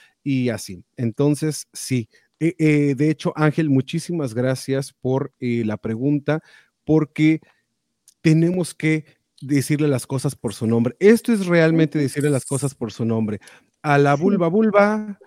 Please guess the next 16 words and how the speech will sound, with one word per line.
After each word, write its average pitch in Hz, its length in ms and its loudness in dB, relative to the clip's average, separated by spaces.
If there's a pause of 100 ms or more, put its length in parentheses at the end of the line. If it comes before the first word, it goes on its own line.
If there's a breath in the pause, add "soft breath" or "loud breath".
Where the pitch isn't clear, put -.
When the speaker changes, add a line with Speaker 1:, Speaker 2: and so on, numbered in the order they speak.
(260 soft breath)
Speaker 1:
y 120 240 0
al 117 300 -2
pene, 139 260 2
pene, 156 260 2
y 151 40 2
a 135 40 2
los 110 160 -4
testículos, 120 460 -6
testículos. 104 640 -8
Y 139 100 -6
dice 135 480 0
que 143 280 2 (180)
el 120 240 0
cervix, 110 600 -2
pues 101 200 -6
sí. 104 200 -8